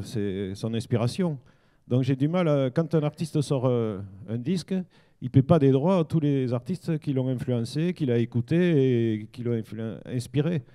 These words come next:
Donc quelque part, euh, l'intelligence artificielle, elle fait la même chose. Et je ne comprends pas qu'on lui demande à elle de payer des droits sur tout ce qu'elle aura, sur tous les fichiers qu'elle aura consultés.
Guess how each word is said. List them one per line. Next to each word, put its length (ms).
Donc 160
quelque 280
part, 280
euh, 480
l'intelligence 920
artificielle, 640
elle 80
fait 120
la 100
même 180
chose. 300
Et 80
je 20
ne 40
comprends 280
pas 160
qu'on 140
lui 180
demande 380
à 80
elle 220
de 100
payer 260
des 120
droits 180
sur 140
tout 120
ce 80
qu'elle 160
aura, 480
sur 180
tous 120
les 120
fichiers 300
qu'elle 160
aura 140
consultés. 540